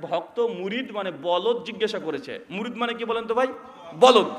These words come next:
তো বলদ জিজ্ঞাসা করেছে বাইজিদ বুস্তামিকে, "কিয়ামতের মাঠে সমস্ত উম্মাত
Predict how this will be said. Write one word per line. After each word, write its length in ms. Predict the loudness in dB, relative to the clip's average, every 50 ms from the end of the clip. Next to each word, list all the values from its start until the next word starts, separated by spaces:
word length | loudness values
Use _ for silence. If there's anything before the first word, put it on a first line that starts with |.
| -12 -14 -14 -16 -16 -18 -20 -4 -2
তো 60 | -2 0
বলদ 400 | 4 4 6 6 6 6 4 2
জিজ্ঞাসা 360 | -2 -6 -4 -4 -4 -4 -4
করেছে 540 | -2 -2 -2 -2 0 0 0 0 0 0 -4 -4 -2
বাইজিদ 360 | -2 -2 -2 -4 -8 -10 -8
বুস্তামিকে, 640 | -8 -8 -10 -8 -6 -6 -6 -6 -6 -6 -6 -8 -8 -10 -16 -18 -8
"কিয়ামতের 480 | -6 -4 -4 -4 -4 -4 -4 -4 -4 -2
মাঠে 400 | -2 -2 0 0 0 -2 -2 -4 -6 -4
সমস্ত 400 | 0 4 6 8 8 8 6 4
উম্মাত 560 | 4 4 4 2 4 6 10 10 10 10 8